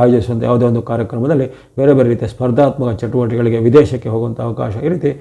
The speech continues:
ಹಲವಾರು ನೀವು ನಿರೀಕ್ಷೆ ಇಟ್ಟಂತಹ ಜೊತೆಗೆ ಅನಿರೀಕ್ಷಿತವಾದ ಅವಕಾಶಗಳು ಜೂನ್ ತಿಂಗಳಲ್ಲಿ ಬರಲಿವೆ. ಇನ್ನು ಜೂನ್ ತಿಂಗಳಲ್ಲಿ ಸ್ವಲ್ಪ ಎಚ್ಚರಿಕೆ ಹೆಜ್ಜೆ ಬೇಕಾಗುತ್ತೆ. ಸಣ್ಣ ಪುಟ್ಟ ಅನಾರೋಗ್ಯ ಸಮಸ್ಯೆ ಜೂನ್ ತಿಂಗಳಲ್ಲಿ ಬರ್ಬೋದು. ಕೆಲವರಿಗೆ ನೀರು,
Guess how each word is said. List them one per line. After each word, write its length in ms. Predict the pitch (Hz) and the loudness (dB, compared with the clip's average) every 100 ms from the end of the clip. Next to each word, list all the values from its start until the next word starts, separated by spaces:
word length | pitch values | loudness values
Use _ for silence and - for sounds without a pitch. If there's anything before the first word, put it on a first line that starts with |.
| - - _ | -14 -20 _
ಹಲವಾರು 460 | 131 147 160 156 165 - - - - | 0 6 6 6 4 2 -6 -18 -2
ನೀವು 200 | 139 139 | 2 4
ನಿರೀಕ್ಷೆ 480 | 123 127 156 156 156 143 | 4 4 2 0 -4 -2
ಇಟ್ಟಂತಹ 360 | 127 135 120 123 | -2 -2 0 0
ಜೊತೆಗೆ 260 | 123 127 | 0 0
ಅನಿರೀಕ್ಷಿತವಾದ 640 | 139 123 147 135 135 123 120 | 0 2 2 2 -2 -2 -2
ಅವಕಾಶಗಳು 580 | 107 120 131 110 135 131 117 - - | -2 -4 -6 -6 -2 -2 -4 -12 -2
ಜೂನ್ 220 | 104 151 147 | 4 6 6
ತಿಂಗಳಲ್ಲಿ 360 | 123 117 127 | 0 -2 -4
ಬರಲಿವೆ. 420 | 139 113 110 110 117 - _ _ _ - | -4 -4 -2 -2 -4 -10 _ _ _ -4
ಇನ್ನು 180 | 170 170 | 2 4
ಜೂನ್ 220 | 131 170 | 4 4
ತಿಂಗಳಲ್ಲಿ 320 | 170 151 147 135 | 4 2 2 0
ಸ್ವಲ್ಪ 220 | 135 127 | 0 0
ಎಚ್ಚರಿಕೆ 440 | 120 117 143 131 | -2 0 0 0
ಹೆಜ್ಜೆ 200 | 127 117 | -2 0
ಬೇಕಾಗುತ್ತೆ. 460 | 110 113 113 117 147 | 0 -2 -2 0 -2
ಸಣ್ಣ 220 | - 151 156 | 0 0 2
ಪುಟ್ಟ 240 | 131 120 139 - | 0 0 -2 -2
ಅನಾರೋಗ್ಯ 420 | 127 143 135 123 | 0 2 2 2
ಸಮಸ್ಯೆ 320 | 113 123 107 117 | -2 -4 -2 0
ಜೂನ್ 200 | 131 123 | 0 0
ತಿಂಗಳಲ್ಲಿ 320 | 120 117 113 | 0 0 0
ಬರ್ಬೋದು. 280 | 107 113 123 | 0 0 -2
ಕೆಲವರಿಗೆ 360 | 120 120 117 120 | -4 -2 -2 0
ನೀರು, 280 | 117 135 | 4 4